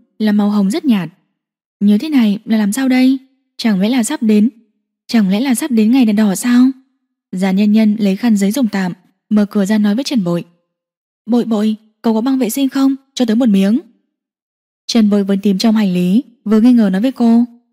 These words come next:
"Cậu tháng này đến sớm như vậy sao? Tớ nhớ là cuối tháng mà." "Tớ cũng không biết nữa,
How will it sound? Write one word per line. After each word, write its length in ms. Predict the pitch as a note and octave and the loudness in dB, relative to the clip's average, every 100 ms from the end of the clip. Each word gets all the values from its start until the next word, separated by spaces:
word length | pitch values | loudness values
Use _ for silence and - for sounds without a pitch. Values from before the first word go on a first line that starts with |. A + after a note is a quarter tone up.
| _ _ _ _ _ _ _ | _ _ _ _ _ _ _
"Cậu 180 | B3 A3 | -4 0
tháng 160 | A3+ | 0
này 100 | B3+ | 2
đến 120 | A#3 G#3+ | 2 0
sớm 180 | A#3+ | 0
như 100 | B3 | 0
vậy 160 | C#4 G#3+ | 0 -4
sao? 300 | C#4 C4 C#4 C#4+ _ - | -2 0 0 -2 _ -4
Tớ 100 | A3 | 0
nhớ 220 | A3+ A#3 | 4 2
là 100 | C#4+ | 2
cuối 160 | A#3+ A#3 | -2 0
tháng 200 | A#3+ C4+ | 0 2
mà." 280 | C4+ A#3+ A#3 _ _ _ _ _ _ _ _ | 2 0 -2 _ _ _ _ _ _ _ _
"Tớ 140 | - G3+ | -4 -4
cũng 120 | G#3 | -4
không 160 | G#3+ B3 | -2 0
biết 160 | C4+ B3 | 2 2
nữa, 260 | G#3+ C4+ | 0 0